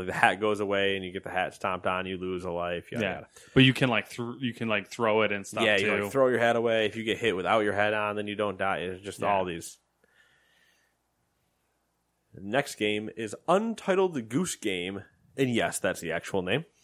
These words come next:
Speaker 1: The Messenger. We mentioned that one earlier. That came out to, uh, I think,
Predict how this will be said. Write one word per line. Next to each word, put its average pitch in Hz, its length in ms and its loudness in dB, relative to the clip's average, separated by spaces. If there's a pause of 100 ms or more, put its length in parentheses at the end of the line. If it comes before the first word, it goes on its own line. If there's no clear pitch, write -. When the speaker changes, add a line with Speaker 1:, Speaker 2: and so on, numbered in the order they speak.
(1300)
Speaker 1:
The 110 180 4
Messenger. 107 580 2 (460)
We 98 60 -8
mentioned 87 340 -10
that 85 160 0
one 87 100 -6
earlier. 87 320 -2
That 80 140 -8
came 92 180 -10
out 90 200 -8
to, 90 280 -10
uh, 87 300 -6 (500)
I - 40 -20
think, 87 200 -12